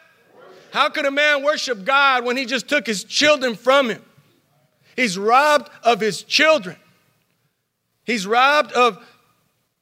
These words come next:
the most precious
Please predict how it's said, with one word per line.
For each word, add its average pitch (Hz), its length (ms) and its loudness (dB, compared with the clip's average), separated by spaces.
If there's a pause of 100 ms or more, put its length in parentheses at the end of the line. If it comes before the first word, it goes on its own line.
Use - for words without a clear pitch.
(2000)
the 208 100 -2
most 233 260 0
precious 285 540 -2